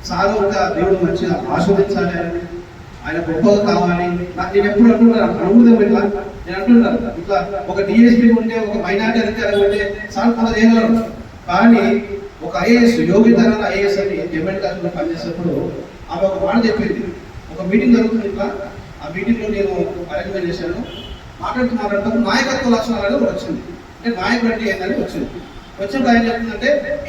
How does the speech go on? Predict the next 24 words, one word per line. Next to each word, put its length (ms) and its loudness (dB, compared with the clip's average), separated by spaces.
నాయకుడు 380 2
ఎదగాల, 440 2
ప్రతి 280 -10
ఒక్కరూ 360 4
గ్రామంలో 480 -2
ఒక 420 -4
సర్పంచ్గా 600 0
రావాలా, 240 0
ఒక 220 -2
పంచ్, 420 -6
ఒక 80 -6
పంచ్ 420 0
అంటారు, 240 0
ఇక్కడ 140 -2
మనం 220 -6
వార్డు 220 -4
మెంబర్ 200 -6
అంటారు, 640 -10
మీరు 220 6
రావాలా 380 2
చెప్పినప్పుడు 480 -4
ఆమె 240 -4
చెప్పింది. 280 -4
ఏంటంటే 720 -8